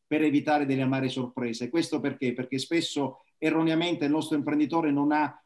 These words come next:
una visione d'insieme, rischia di,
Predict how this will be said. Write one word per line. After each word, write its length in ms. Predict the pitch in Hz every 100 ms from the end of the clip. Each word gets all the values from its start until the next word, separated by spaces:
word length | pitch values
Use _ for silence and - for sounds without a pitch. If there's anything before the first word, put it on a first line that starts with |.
| -
una 280 | 156 160 147
visione 460 | 143 - 170 160
d'insieme, 680 | 143 147 139 - 165 156 135
rischia 640 | 139 170 165 - 151 143 - - _ _
di, 460 | - 131 156 139